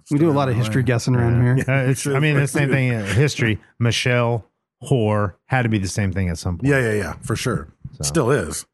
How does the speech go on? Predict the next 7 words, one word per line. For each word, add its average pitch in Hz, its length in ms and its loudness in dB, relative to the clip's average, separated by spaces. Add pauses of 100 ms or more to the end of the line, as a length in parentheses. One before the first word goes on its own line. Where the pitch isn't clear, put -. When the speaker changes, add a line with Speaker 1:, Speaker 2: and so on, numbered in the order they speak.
(120)
Speaker 3:
Yes. - 360 -2 (120)
Speaker 2:
Yeah. 104 160 -2 (380)
Speaker 3:
They 101 160 0
are 90 140 0
one. 78 280 -4
Speaker 2:
Still 98 360 -8
is. 80 300 -8